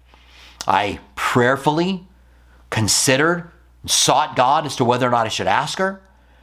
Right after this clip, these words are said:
because there, there, it, it might not have been God's will. God might have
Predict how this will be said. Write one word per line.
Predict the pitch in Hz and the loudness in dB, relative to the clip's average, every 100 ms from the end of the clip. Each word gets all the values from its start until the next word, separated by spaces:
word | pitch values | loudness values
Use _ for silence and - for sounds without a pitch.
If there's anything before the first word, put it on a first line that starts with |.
| _ - | _ -6
because | 135 165 156 - - _ _ _ - | 0 2 0 -6 -12 _ _ _ 0
there, | 165 - - | 0 -2 -4
there, | - - | -4 -4
it, | 170 165 | -6 -4
it | 165 180 180 | 0 0 2
might | 185 208 175 | 2 0 0
not | 190 196 | 0 0
have | 131 | 0
been | 196 180 | -2 2
God's | 160 160 | 0 0
will. | 175 240 - - _ _ _ | 0 0 -2 -10 _ _ _
God | - 160 175 | -2 0 2
might | 175 | 0
have | 170 | -2